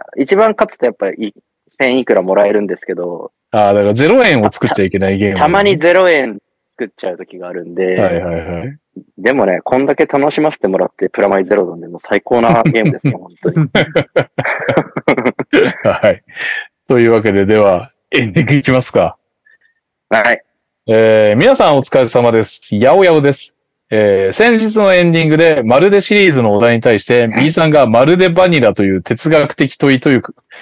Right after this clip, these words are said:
Speaker 2: 哲学的問いというか、パチモンの構想をぶち上げていて、大いに笑わせていただきました。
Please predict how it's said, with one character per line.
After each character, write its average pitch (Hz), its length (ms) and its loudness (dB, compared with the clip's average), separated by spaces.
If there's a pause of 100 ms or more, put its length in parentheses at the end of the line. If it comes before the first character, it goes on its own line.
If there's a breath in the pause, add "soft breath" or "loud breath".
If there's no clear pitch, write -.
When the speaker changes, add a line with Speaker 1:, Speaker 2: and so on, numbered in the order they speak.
(400 loud breath)
Speaker 2:
哲 175 240 -2
学 185 240 0
的 170 340 -2
問 139 240 2
い 147 140 -2
と 165 180 0
い 151 160 4
う 127 60 -4
か、 104 120 0
パ - 140 0
チ 190 140 -2
モ 175 140 2
ン 170 60 2
の 160 120 2
構 151 280 2
想 151 200 2
を 143 40 2
ぶ 135 140 0
ち - 100 -2
上 156 80 4
げ 123 120 0
て 110 100 2
い 107 60 -2
て、 156 100 0
大 147 280 2
い 127 40 2
に 139 100 2
笑 120 220 4
わ 117 80 2
せ 127 80 -6
て 165 100 2
い 143 60 2
た - 140 0
だ 104 80 0
き - 80 -4
ま 95 80 0
し - 80 -12
た。 - 120 -18